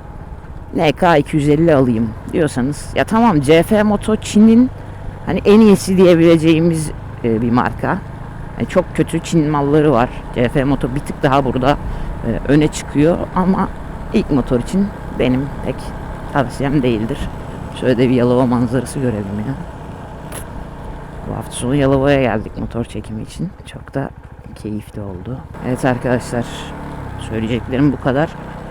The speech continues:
Dediğim gibi bu konuda en çok şeyden devam etmemiz lazım.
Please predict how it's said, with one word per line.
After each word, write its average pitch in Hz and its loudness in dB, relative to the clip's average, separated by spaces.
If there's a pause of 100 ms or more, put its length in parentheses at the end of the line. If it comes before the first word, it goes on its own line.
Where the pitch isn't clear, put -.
(300)
Dediğim 123 0
gibi 127 2 (380)
bu 127 -6
konuda 131 2 (200)
en 127 -2
çok 156 -4 (240)
şeyden 123 2
devam 113 0
etmemiz 107 -6
lazım. 110 -4